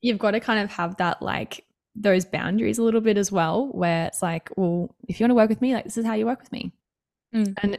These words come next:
Speaker 1: like, you know, if, if you want something different, like, maybe I can be accommodating, but then you can also have the choice not to be. Um,
Speaker 2: Yeah,
Speaker 1: and that's
Speaker 2: absolutely.
Speaker 1: okay too. There's no, like,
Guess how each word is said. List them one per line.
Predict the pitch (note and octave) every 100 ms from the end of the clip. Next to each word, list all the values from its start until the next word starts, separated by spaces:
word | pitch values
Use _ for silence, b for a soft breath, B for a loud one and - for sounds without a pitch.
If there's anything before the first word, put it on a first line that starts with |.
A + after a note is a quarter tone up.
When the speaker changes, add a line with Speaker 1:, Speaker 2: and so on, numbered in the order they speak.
| -
Speaker 1:
like, | F#3+ - - B B B B _
you | G3+
know, | F#3
if, | F#3 - -
if | - F#3
you | G#3+ G#3
want | G#3+
something | G#3 - G3
different, | C4+ C#4+ C#4 A#3+
like, | F#3
maybe | G3 G#3 G#3+
I | G#3
can | G#3+
be | G3
accommodating, | G3 G#3+ G3+ G3+ G3+ G3+ G#3 G#3 B B B _
but | G3
then |
you | G3
can | G#3 F#3+
also | F3+ F3+
have | E3+ F3
the |
choice | - F3 F3 -
not | - -
to |
be. | - - - b b b _
Um, | - F3
Speaker 2:
Yeah, | E3+ - -
Speaker 1:
and | G#3
that's | G3 -
Speaker 2:
absolutely. | - C4+ F#3
Speaker 1:
okay |
too. | - F#3 G#2 F3
There's | G#3 A3
no, | G#3
like, | G#3+